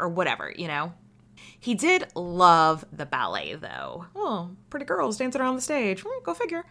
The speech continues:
<laughs> But I also think, you know, 'cause he was so into sports and athleticism,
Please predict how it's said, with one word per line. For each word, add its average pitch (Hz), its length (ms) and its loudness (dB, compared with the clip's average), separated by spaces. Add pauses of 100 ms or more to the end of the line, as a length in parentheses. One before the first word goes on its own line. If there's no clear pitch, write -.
(240)
<laughs> 214 120 0 (540)
But 320 100 8
I 302 60 10
also 311 420 6 (300)
think, - 360 -2
you 247 100 -2
know, 214 140 2
'cause 202 180 -8
he 202 100 -2
was 185 340 0
so 180 320 -2
into 160 300 -10
sports - 760 -2
and 156 240 -6
athleticism, 170 640 -4